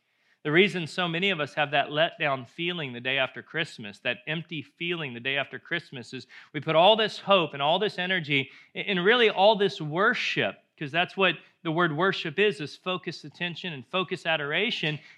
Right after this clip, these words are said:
into this idea of what Christmas is supposed to be like, and that idea will never fulfill you, and, and you will always feel empty the day after because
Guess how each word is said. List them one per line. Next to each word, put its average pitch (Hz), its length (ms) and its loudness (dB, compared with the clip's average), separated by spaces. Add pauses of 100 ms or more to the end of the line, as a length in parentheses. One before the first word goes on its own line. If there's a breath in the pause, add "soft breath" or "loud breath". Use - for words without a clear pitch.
into 180 200 0
this 170 220 -2
idea 185 440 2
of 208 80 0
what 175 180 -4
Christmas 175 480 -8
is 147 80 -14
supposed 160 300 -8
to 131 100 -8
be 240 260 -4
like, 139 300 6 (260 loud breath)
and 175 160 2
that 208 140 6
idea 208 380 2
will 180 120 -2
never 175 240 -4
fulfill 185 440 -6
you, 117 240 -6
and, 147 220 -4
and 165 140 -6
you 160 80 -4
will 170 100 2
always 202 380 4
feel 180 300 -4
empty 175 340 -4
the 143 100 -4
day 151 220 -2
after 170 420 0
because 160 420 -6